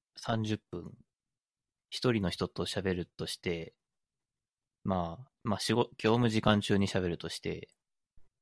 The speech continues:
えー、業務時間は八時間だから、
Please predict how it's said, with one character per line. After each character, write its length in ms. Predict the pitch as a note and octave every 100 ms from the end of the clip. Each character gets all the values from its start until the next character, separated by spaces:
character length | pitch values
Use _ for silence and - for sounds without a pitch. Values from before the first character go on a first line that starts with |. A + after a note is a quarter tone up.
| - - -
え 60 |
ー、 420 | F2 E2 E2 - - _ -
業 100 | A2+
務 120 | C3+
時 100 | D3
間 100 | G2+
は 40 |
八 280 | F2 - A2
時 120 | A#2+
間 200 | A#2+ F2
だ 120 | E2 E2+
か 120 | E2
ら、 260 | E2 E2